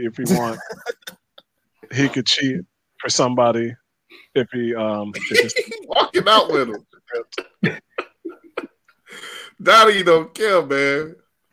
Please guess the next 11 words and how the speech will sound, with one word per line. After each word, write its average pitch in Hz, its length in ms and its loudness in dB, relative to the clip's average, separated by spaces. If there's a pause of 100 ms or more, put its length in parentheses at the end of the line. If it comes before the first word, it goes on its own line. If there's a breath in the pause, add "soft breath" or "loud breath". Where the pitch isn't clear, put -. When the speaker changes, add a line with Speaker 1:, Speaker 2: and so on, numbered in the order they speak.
(180)
Speaker 3:
<laughs> 131 200 -2 (4000 soft breath)
Speaker 1:
Also, 147 300 6
you 131 100 2
see 143 160 2
Kyle 139 260 6
flexing 147 400 0
here. 127 160 -4
He 117 60 -8
got 113 220 -2
YouTube 127 380 -8
Premium. 120 520 -8